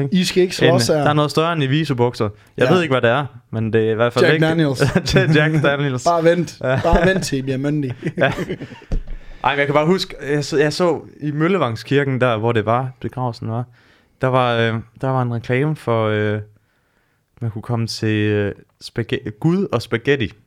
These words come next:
Speaker 2: Hvad?
Speaker 1: Ja, ja. Og det er jo så en af de der nye tiltag, de har lavet i folkekirken. Jeg fandt ud af, at det er faktisk mange kirker, der kører med det,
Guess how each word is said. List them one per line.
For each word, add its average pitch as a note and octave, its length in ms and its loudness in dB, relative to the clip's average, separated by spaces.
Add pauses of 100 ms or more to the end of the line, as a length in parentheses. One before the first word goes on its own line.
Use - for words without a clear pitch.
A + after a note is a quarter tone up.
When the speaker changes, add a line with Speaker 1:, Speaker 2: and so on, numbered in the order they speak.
(340)
Speaker 2:
Hvad? B2 520 -2 (600)
Speaker 1:
Ja, D3 60 2 (140)
ja. A#2+ 100 0 (140)
Og G#2+ 140 -2
det C#3+ 60 4
er D3 40 4
jo D3 60 0
så D3 100 2
en D3 160 2
af A#2+ 80 0
de B2 140 -4
der A#2 300 0
nye C3+ 240 0
tiltag, A#2 480 -2
de F2+ 100 -4
har F#2 100 -2
lavet A#2 400 0
i - 60 -12
folkekirken. G#2+ 680 -4 (400)
Jeg G2+ 100 -6
fandt C3+ 200 0
ud E3 80 2
af, D3 60 2
at G#2+ 60 -2
det A2+ 60 2
er A2+ 40 0
faktisk B2 300 -4
mange C3 220 0
kirker, C#3+ 280 -2
der G#2 100 -4
kører C3+ 280 -2
med B2 100 -6
det, A2 160 -2